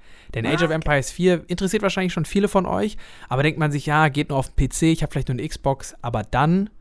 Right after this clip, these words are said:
Speaker 1: holt man sich Bassmaster Fishing zwanzig zweiundzwanzig, zwanzig zweiundzwanzig. Das, Alter, wie viele
Speaker 2: Bam.
Speaker 1: Zweien gibt's denn hier bitte, Mann?
Speaker 2: Ey.
Speaker 1: Der
Speaker 2: Ey,
Speaker 1: Two
Speaker 2: das
Speaker 1: Bassmaster Two Fishing Two. What the
Speaker 2: Ey,
Speaker 1: fuck?
Speaker 2: das wird ein geiles Game, ganz ehrlich. Da freue ich mich schon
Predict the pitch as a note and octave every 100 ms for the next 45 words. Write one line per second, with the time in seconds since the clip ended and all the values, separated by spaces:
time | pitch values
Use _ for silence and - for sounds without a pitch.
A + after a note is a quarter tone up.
0 | - - - C#3+ C3+ C3+ B2 C3 C3 -
1 | - - - C3 C3+ D3+ D#3 - B2 B2
2 | C#3 - B2 B2 - C#3 - A#2+ A#2+ -
3 | G#2+ G#2 A2 - F#2+ F#2 - G#2+ A2+ -
4 | - G2 G2+ - - - - - - -
5 | - - - B2 C#3+ D#3+ E3+ G2 G2+ F#2
6 | C#3+ F3+ D#3+ - D#3+ C3+ A#2+ A#2+ - G#2+
7 | G2+ G2 A2 A#2 A#2 G#2 - - - -
8 | - - - - - - D3 D3 - F3+
9 | A3+ F#3 F#3 G#3 F#3 F3+ F3+ F3 - F#3+
10 | G#3+ G3+ F3+ - G3+ F3+ C3+ - - -
11 | - F3 G3 G3+ F#3 - - G2+ F2+ G2
12 | - - F#2 F#2 E2 F#2 - F#2 A2+ C3+
13 | C3+ C3+ - A#2+